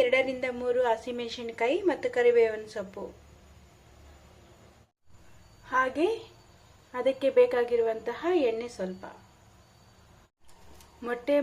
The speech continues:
ಮೊದಲು ನಾನು ಬೇಯೋದಕ್ಕೆ ಇಡ್ತಾ ಇದ್ದೀನಿ. ಹಾಗೆ ಸ್ವಲ್ಪ ಕೊತ್ತಂಬರಿ ಸೊಪ್ಪು, ಸ್ವಲ್ಪ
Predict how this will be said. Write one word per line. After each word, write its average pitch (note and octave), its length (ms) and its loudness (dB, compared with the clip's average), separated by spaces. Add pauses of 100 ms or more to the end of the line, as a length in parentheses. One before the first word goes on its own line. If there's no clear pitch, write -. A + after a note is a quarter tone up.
ಮೊದಲು A#3 240 -2 (100)
ನಾನು A3+ 220 -6
ಬೇಯೋದಕ್ಕೆ A#3 480 4
ಇಡ್ತಾ G#3+ 260 -4
ಇದ್ದೀನಿ. A3 280 0 (1800)
ಹಾಗೆ B3 320 0 (140)
ಸ್ವಲ್ಪ A#3+ 300 -8 (120)
ಕೊತ್ತಂಬರಿ A3 540 -10
ಸೊಪ್ಪು, F#3+ 320 -14 (2750)
ಸ್ವಲ್ಪ B3 220 -4